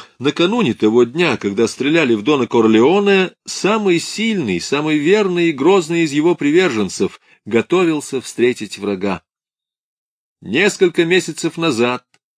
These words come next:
Люка Брази установил связь со сторонниками Солоццо. Ему приказал сделать это сам Дон Корлеоне. Люка стал завсегдатаем ночных клубов, состоящих в ведении семьи Татталья,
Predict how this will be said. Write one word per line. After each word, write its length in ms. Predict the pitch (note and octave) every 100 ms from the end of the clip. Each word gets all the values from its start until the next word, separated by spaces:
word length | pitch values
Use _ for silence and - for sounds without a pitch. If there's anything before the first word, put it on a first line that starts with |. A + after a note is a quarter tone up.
| _ _ _ _ -
Люка 380 | G#2+ A2 G3 F#3+
Брази 420 | E3+ D#3+ E3+ G#3+
установил 560 | D#3+ - D3+ E3+ G3
связь 460 | E3 - F3 G3 G#2+
со 160 | - G#2
сторонниками 720 | - C3+ D3 A2 G2 G2+ G2
Солоццо. 640 | - C#3 A#2+ - - - _ _ _ _ _ _ _ -
Ему 300 | G3+ A3 G3+
приказал 560 | G3 G3 F3+ G#3+ F#3+
сделать 560 | A#2+ C3 G3+ F#3+ F3 F3+
это 240 | - F3
сам 420 | D3+ F#3 F3 D#3
Дон 240 | D3 D#3+ C3
Корлеоне. 880 | - C#3 C3 B2 A2+ F2+ E2 C#2+ _ _ _ _ _ _ _ - - - -
Люка 500 | F2+ F#2 A2 D#3+ A3+ A3+
стал 360 | - E3+ G#3+
завсегдатаем 880 | F#3+ G#3 - G#3+ D#3 D3 F3+ F#3+ F3
ночных 400 | E3+ - F#3 F3+
клубов, 720 | - C3 D3 D3 D#3 - -
состоящих 800 | - F3 E3 D#3+ D#3 C#3 D3 C3
в 60 | A2
ведении 680 | A2 A2+ C3 C3 A#2+ A#2+ A#2+
семьи 420 | - A#2+ A2+ A#2
Татталья, 1040 | A2 - A2+ _ _ G#2 G2+ F#2+ F2 E2